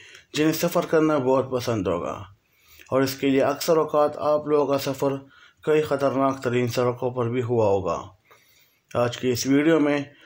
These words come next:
हम आपको ऐसे ही दुनिया के पाँच ख़तरनाक तरीन सड़कों का जिक्र करेंगे, तो लिहाजा वीडियो को एंड तक ज़रूर देखिएगा। इसके अलावा हस्ब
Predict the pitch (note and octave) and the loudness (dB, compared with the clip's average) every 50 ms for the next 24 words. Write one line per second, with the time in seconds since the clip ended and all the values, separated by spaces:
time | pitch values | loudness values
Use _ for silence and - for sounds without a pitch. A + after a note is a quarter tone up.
0 | - - - - D3+ D3+ D#3 D3+ D3+ - D#3 D3 D3 D3 D#3 D#3 - F3+ F3 E3 | -20 -12 -6 -2 0 0 0 0 0 2 2 4 4 2 0 0 0 0 0 0
1 | C#3 C#3+ D3 D#3 D#3 D3+ C#3+ C#3+ C#3 - D3 D3+ D#3 E3 D#3 - - D#3+ - C3+ | 0 0 0 0 0 0 -2 -4 -4 -2 0 0 2 2 0 0 -2 -2 -2 0
2 | C3 C3+ C#3 C#3 C#3 C3+ C#3 - C3 B2+ C3 C3 B2+ B2 C3+ C3 B2+ C#3 C3 B2+ | 2 2 2 2 0 0 -2 -2 -2 0 0 -2 0 0 0 0 2 2 2 2
3 | B2 A#2 A2 A#2 A#2+ A2+ A2 - A2+ G#2+ G#2 G2 F2+ F2+ F2+ - - - - _ | 0 0 0 0 0 0 0 2 0 0 0 0 -2 -2 -4 -6 -10 -14 -20 _
4 | _ _ - - - - _ _ - B2+ B2 A#2+ B2 B2+ B2 B2+ B2 B2+ C3 C3 | _ _ -20 -20 -20 -20 _ _ -4 -2 0 2 2 2 2 2 2 2 0 0
5 | C3+ D3 C3+ C3+ C3+ C#3 C#3 C3+ C#3 B2 A#2 B2+ B2 A#2+ C3 B2+ B2 A#2+ A2+ A#2 | 0 0 2 2 2 2 2 2 0 -2 -2 -2 0 2 4 2 2 2 0 -2
6 | A2 G#2 - A2 G#2 G#2 G2+ G#2 D#2 F2 F#2+ F#2 - _ _ _ _ _ _ _ | -2 -2 -2 -2 -2 0 -2 -4 -6 -6 -8 -12 -18 _ _ _ _ _ _ _
7 | _ _ _ _ - - B2 A#2+ - - C3 A#2+ C3 C3+ C#3 C#3 C#3 C#3+ C#3 - | _ _ _ _ -8 -8 -6 -6 -4 -2 -2 0 4 4 4 4 4 2 -4 -10
8 | - - - - - - D3+ D3 D3+ | -18 -20 -20 -14 -6 -6 -4 -2 0